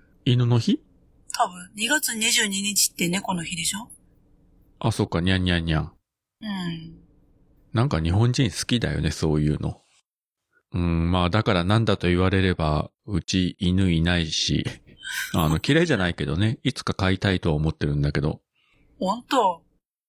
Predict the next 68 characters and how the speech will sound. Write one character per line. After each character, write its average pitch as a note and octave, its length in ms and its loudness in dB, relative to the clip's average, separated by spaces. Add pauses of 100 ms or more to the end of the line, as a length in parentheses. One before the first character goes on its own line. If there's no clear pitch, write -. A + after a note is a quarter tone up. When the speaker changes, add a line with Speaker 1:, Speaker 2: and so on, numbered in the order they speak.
Speaker 1:
犬 C3+ 260 4
や A#2 80 4
っ - 80 -2
ぱ G#2 120 -2
り F#2 100 2
散 D#3+ 320 0
歩 F3 260 0
さ D#3+ 140 2
せ D#3 260 2
な D3 140 2
い C3 60 0
と - 120 -2
い E2 60 -2
け F2 100 0
な F2 120 0
い - 20 -2
じ D2+ 80 -2
ゃ - 20 2
な D2 80 0
い D2+ 40 0
で D#2+ 40 -2
す - 100 -10
か。 - 280 -6 (840)
こ A#2+ 180 2
の D#3 120 4
冬 D3+ 260 2
の E3 140 2
寒 C#3 320 2
い F3 60 2
時 - 340 -4
ね。 A#2 500 2 (520)
Speaker 2:
あ F#3 180 -4
の、 F3+ 320 -6
あ F#3+ 80 2
れ A3+ 100 0
だ C#4+ 140 0
よ。 F3 320 -2
あ F3+ 160 -2
の、 E3+ 320 -16 (100)
家 A3 260 -2
の C4 100 -6
中 C#4 260 0
で G#3 100 -8
さ、 F#3 340 0
あ F3 120 -2
の、 E3+ 300 -12 (280)
走 - 200 0
る A#3 80 -2
や F3+ 100 2
つ F#3+ 140 -4
あ F#3 80 0
る F3+ 80 -2
じ - 100 -2
ゃ - 40 -8
ん。 - 60 -18 (600)
な F3+ 140 -6
ん F3 40 -8
だ F3 80 -12
っ - 40 -18
け。 - 320 -10 (1000)
家 F#3+ 180 -4
の F#3+ 80 -6
中 G3 180 -6
で F3+ 100 -8
や F3 140 -2
る E3+ 80 -8
や F3 100 -6
つ。 - 220 -6